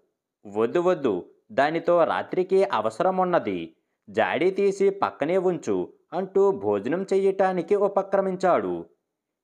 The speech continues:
"నీ మాటలేమీ అర్థం కావటం లేదు. పోనీలే, నిదానంగా తిను" అని కొసరి కొసరి వడ్డించింది.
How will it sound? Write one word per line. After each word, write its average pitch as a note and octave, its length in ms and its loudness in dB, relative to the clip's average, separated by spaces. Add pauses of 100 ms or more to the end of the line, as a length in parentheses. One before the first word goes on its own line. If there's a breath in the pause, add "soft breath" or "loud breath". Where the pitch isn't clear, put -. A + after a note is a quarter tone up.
(220)
"నీ C3 220 -2
మాటలేమీ D3+ 760 0
అర్థం D#3+ 400 -2
కావటం F3 500 0
లేదు. G2 400 0 (380)
పోనీలే, D#3 680 0 (100)
నిదానంగా F3 720 0
తిను" F3 380 -2 (460)
అని F3+ 260 0
కొసరి D#3 400 -2
కొసరి F#3+ 340 0
వడ్డించింది. F3+ 880 -2